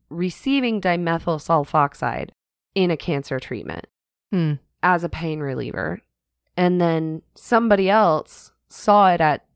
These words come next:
Speaker 1: like, Home Depot and they were like, "This is a shit my doctor gives me."
Speaker 2: Yeah.
Speaker 1: And then just started buying it from there.
Speaker 2: Yeah. And I think that's kind of what happened in this case scenario. And also, everybody remember, you know, Ramirez wasn't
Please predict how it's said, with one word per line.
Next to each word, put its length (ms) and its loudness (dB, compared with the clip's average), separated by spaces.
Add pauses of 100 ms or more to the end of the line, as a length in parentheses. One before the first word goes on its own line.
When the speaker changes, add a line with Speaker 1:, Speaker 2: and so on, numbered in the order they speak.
(120)
Speaker 1:
like, 200 0
Home 300 2
Depot 480 0
and 140 0
they 60 2
were 100 2
like, 160 -2
"This 220 0
is 60 -2
a 60 2
shit 220 0
my 140 2
doctor 340 2
gives 300 0
me." 160 8
Speaker 2:
Yeah. 260 8
Speaker 1:
And 80 6
then 140 0
just 180 -6
started 320 0
buying 320 2
it 160 -6
from 280 -4
there. 200 0
Speaker 2:
Yeah. 280 6 (140)
And 80 2
I 120 4
think 180 2
that's 160 4
kind 180 0
of 60 0
what 140 4
happened 360 2
in 120 -2
this 220 -4 (360)
case 220 2
scenario. 240 4
And 120 4
also, 440 6
everybody 380 4
remember, 600 4 (560)
you 120 -2
know, 160 4
Ramirez 560 4
wasn't 340 -2